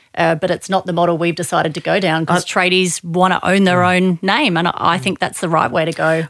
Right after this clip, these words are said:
Speaker 2: I,
Speaker 1: It's
Speaker 2: I
Speaker 1: help them do well.
Speaker 2: I think there's a lot of opportunity for a lot of people, and it's becoming, the coaching scene is becoming really big in the last five years. But
Speaker 1: Mm.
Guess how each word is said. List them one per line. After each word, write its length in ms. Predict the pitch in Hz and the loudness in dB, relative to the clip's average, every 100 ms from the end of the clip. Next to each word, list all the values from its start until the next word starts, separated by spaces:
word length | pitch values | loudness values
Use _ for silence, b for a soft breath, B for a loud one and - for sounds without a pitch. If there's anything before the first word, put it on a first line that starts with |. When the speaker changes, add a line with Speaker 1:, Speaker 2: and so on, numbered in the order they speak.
| - | -6
Speaker 2:
I, 40 | |
Speaker 1:
It's 100 | 139 | -4
Speaker 2:
I 60 | 170 | 0
Speaker 1:
help 220 | 208 - | 0 0
them 240 | 175 165 156 | -2 -2 -2
do 180 | 185 | -2
well. 380 | 170 170 170 165 _ | 0 0 0 -2 _
Speaker 2:
I 60 | 160 | -4
think 260 | 160 202 190 | -2 -2 2
there's 160 | 160 | 2
a 60 | 123 | 4
lot 200 | 117 123 | 4 2
of 100 | 117 | 2
opportunity 480 | 110 - 113 107 104 | 0 -2 -2 0 0
for 140 | 110 | 0
a 40 | 101 | 2
lot 140 | 101 | 2
of 100 | 95 | 0
people, 300 | 113 101 104 | -2 -2 0
and 80 | 101 | -2
it's 100 | 101 | -2
becoming, 640 | 120 - 135 127 110 104 | -6 -2 0 0 0 -2
the 80 | 107 | -4
coaching 500 | - 113 127 - 113 | -4 -2 -2 -2 0
scene 420 | 101 - 107 104 98 | 0 0 0 0 0
is 140 | 92 | -2
becoming 680 | 104 92 110 104 98 98 101 | -6 -4 -2 0 0 -2 0
really 460 | 113 113 113 101 | 2 2 2 0
big 280 | 85 95 90 | -2 -2 0
in 120 | 90 87 | -2 -2
the 60 | |
last 440 | 92 90 87 - - | 0 0 -2 -4 -2
five 300 | 101 85 85 | 0 0 0
years. 320 | 87 90 80 | -4 -4 -4
But 160 | 113 147 | -2 -2
Speaker 1:
Mm. 220 | 180 170 | -2 -6